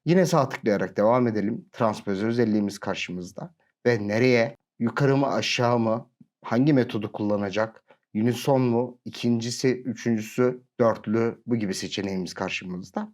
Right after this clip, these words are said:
Bunu istediğiniz gibi ayarlayabiliyorsunuz.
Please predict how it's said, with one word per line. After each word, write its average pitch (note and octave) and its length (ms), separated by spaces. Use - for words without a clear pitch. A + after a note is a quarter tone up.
Bunu C3 280
istediğiniz A#2+ 600
gibi G2 180
ayarlayabiliyorsunuz. F#2+ 1400